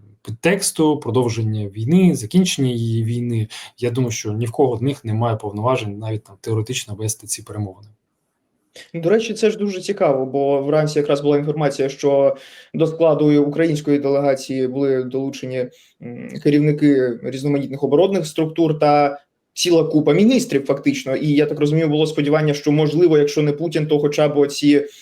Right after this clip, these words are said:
Speaker 2: е, тройка, що називається, так? Тобто міністр закордонних справ, та, можливо, прем'єр-міністр чи ще хтось. А в-, приїхали, ну, просто бозна хто. Тобто це така спроба принизити публічно Україну?
Speaker 1: Ну так, дійсно, дивіться, я бачу наступним чином.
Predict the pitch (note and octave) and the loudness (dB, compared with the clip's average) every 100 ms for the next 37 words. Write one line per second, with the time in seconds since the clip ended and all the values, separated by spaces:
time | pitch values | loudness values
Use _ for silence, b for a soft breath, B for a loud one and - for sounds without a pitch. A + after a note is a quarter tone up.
0 | B C#3+ C3 - F3 G#3+ G#3+ C#3+ - C#3+ | B 0 0 4 4 4 4 -2 -2 -4
1 | C#3 C3+ B2+ A#2+ A#2+ A#2 C#3 D#3+ - - | -2 0 0 0 -4 -2 0 0 -6 -6
2 | B2+ B2 B2 A#2+ B C#3+ D3+ C#3+ C#3 C3+ | 0 4 2 0 B 0 0 0 -2 -4
3 | C#3+ D3 C#3+ - C#3 E3 - D3 C#3+ C#3+ | 0 0 0 -2 0 0 2 0 2 2
4 | C3+ C3+ C3+ E3+ E3+ D#3 D3 C3+ - - | 2 -2 0 0 0 -4 -4 -10 -10 -2
5 | E3 - D#3 - B B B _ D#3+ D#3+ | -2 0 -2 -2 B B B _ 2 2
6 | D3 - E3+ F3 G#3+ G#3+ F3 E3 C3 D3+ | 0 0 2 2 0 4 4 4 2 -2
7 | E3+ E3 E3 - D#3 E3 D#3+ F3 F#3 A#3+ | 0 2 0 2 0 2 2 0 -2 2
8 | D#3+ D3 - D3 E3 E3 - E3 D3+ D3+ | 2 2 0 0 0 0 2 4 4 0
9 | F3+ E3+ D#3+ D#3 D#3 E3+ E3 F#3+ E3 D#3 | 0 2 4 2 2 2 2 0 0 0
10 | D#3 D#3 D#3 D#3 E3 - D#3+ D#3 E3+ C4+ | 0 0 -2 -6 -8 -4 -4 -2 -4 -2
11 | G3+ - _ _ _ _ _ _ D3+ D#3 | -4 -6 _ _ _ _ _ _ -4 0
12 | F3+ G#3 A#3+ B2 F3+ F#3+ C3 E3 F3 B2 | 2 2 0 2 0 0 2 0 0 -6
13 | A#2+ F#3+ F#3 F#3+ G3+ C#3 C3 - C#3 C3+ | -2 0 2 -2 -2 -6 -6 -8 -10 -10
14 | - G2+ | -12 -14